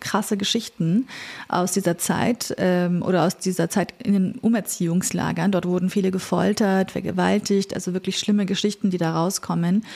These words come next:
Da in dieser Zeit bis hin zu Anfang der neunziger Jahre tatsächlich, äh, sind einfach, ähm, sehr, sehr viele,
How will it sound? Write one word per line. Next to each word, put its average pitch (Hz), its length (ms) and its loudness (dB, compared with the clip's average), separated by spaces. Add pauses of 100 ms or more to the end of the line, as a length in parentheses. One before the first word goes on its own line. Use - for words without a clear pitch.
(560)
Da 208 260 2
in 277 300 0
dieser 262 260 0
Zeit 226 640 0
bis 269 180 0
hin 240 240 2
zu 226 300 0
Anfang 208 340 2
der 196 140 2
neunziger 175 420 2
Jahre 165 380 0
tatsächlich, 165 880 -2
äh, 180 180 4
sind 190 200 2
einfach, 196 560 -2 (120)
ähm, 180 200 0
sehr, 180 180 2
sehr 190 160 0
viele, 185 540 0